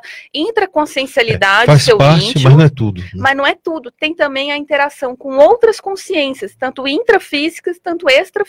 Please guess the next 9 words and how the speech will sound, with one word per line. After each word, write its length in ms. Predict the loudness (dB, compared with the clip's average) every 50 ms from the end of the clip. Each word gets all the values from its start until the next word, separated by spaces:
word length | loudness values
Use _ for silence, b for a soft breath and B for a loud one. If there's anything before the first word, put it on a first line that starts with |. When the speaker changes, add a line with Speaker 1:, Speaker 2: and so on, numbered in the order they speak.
| _ _ -8
Speaker 1:
e 120 | -4 -4
extrafísicas, 920 | -4 -4 -4 -4 -6 -4 -4 -4 -4 -4 -6 -8 -12 -14 -14 -14 -14 _ B B B B B B B
né? 220 | -6 -2 -2 -2 0 0 0 0
O 40 | 0
seu 180 | 0 0 0
contato 640 | 0 0 -4 -6 -6 -2 0 2 2 2 0 -2 -4 -2
com 100 | -2 -2
a 60 | 0
multidimensionalidade, 1500 | 0 -4 -6 -8 -8 -8 -8 -6 -6 -8 -8 -8 -8 -6 -4 -4 -4 -4 -2 -2 0 2 4 4 2 2 0 -4 -10